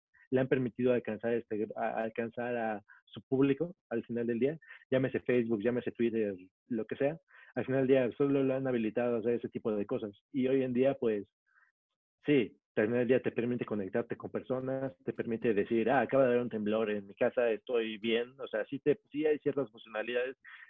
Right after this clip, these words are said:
que no puedo negar que han aportado, que han, que aportan algo a, al final del día,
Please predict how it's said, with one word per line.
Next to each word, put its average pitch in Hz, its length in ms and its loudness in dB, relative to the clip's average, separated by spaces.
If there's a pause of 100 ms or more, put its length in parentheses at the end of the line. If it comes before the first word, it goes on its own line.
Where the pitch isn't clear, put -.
(100)
que 131 80 0
no 127 160 0
puedo 135 240 4
negar 113 340 2
que 117 160 0
han 110 240 0
aportado, 113 480 -2
que 123 120 -2
han, 123 180 -4 (100)
que - 80 -4
aportan 135 420 0
algo 120 320 0
a, 104 340 -4
al 101 120 -8
final 117 280 -8
del 107 160 -12
día, 107 340 -2